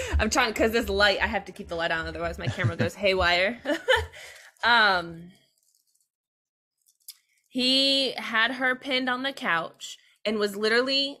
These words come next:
this close from decapitating her in front of me. And if I, if I was not able to call the police, I don't know where I would be right now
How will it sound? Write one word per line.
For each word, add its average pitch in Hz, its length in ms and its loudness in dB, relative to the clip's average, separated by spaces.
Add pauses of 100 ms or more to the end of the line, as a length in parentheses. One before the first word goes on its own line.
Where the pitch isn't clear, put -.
this 190 400 -2
close 185 520 0
from 175 540 -2
decapitating 170 880 -6
her - 200 -14
in 101 120 -14
front - 180 -10
of - 120 -18
me. - 340 -18 (2500)
And 196 760 6
if 196 280 -2
I, 226 840 4
if 196 260 -8
I 202 260 0
was 220 240 -8
not 208 340 0
able 220 340 -4
to 220 120 -12
call 196 240 0
the 190 100 -2
police, 175 880 -10 (220)
I 185 560 4
don't 185 240 -4
know 175 200 -4
where 165 640 -8
I 165 140 -6
would 165 160 -8
be 165 140 -8
right 147 180 -8
now 151 280 -10